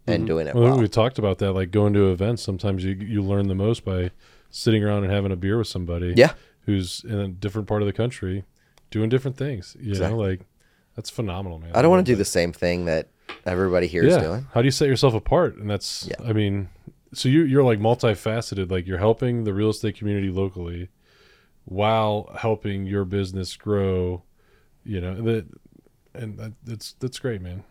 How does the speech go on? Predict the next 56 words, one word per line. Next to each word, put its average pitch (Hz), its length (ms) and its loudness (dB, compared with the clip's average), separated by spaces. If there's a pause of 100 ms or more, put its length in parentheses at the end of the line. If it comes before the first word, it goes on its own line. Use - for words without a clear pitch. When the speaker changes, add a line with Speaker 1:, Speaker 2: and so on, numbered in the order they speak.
Speaker 3:
So 98 100 -4
Speaker 1:
Yeah. 98 100 0 (380)
Speaker 3:
I 104 40 -14
love 101 200 -6
it. 82 100 -14 (180)
Speaker 1:
Thank - 180 0
you. - 60 -18 (460)
Speaker 2:
That's 110 160 -8
fantastic. 87 600 -4 (160)
Well, 110 100 4
I 147 40 8
wanna 160 200 6
transition 104 460 2
to 90 100 0
ask 95 280 0
you 98 160 0
for 92 160 -4
some 87 220 -4
advice 85 420 0
that 87 80 -8
you 85 60 -8
might 90 120 -2
wanna 87 120 -4
share 90 460 -2
for 90 240 -6
buyers 90 320 0
and 87 100 -8
sellers. 104 580 -4 (500)
But 101 140 -4
before 135 400 -4
we 101 120 0
do, 90 160 -2
we 92 100 -2
just 95 180 -8
wanna 98 140 -4
give 87 140 -8
a 87 80 -6
quick - 320 -8
shout 98 320 -2
out, 98 200 0
a - 40 -10
thank 107 320 -2
you 95 60 -6
to 90 280 -4
Back 92 220 2
to - 60 -12
Back 101 180 2
Ministries, 101 640 -4
whose 95 360 -2
podcast 104 440 -2
studio 101 420 -2
we're 101 160 -4
sitting 135 240 -4
in 87 80 -2
right 87 140 -4
now. 87 180 -4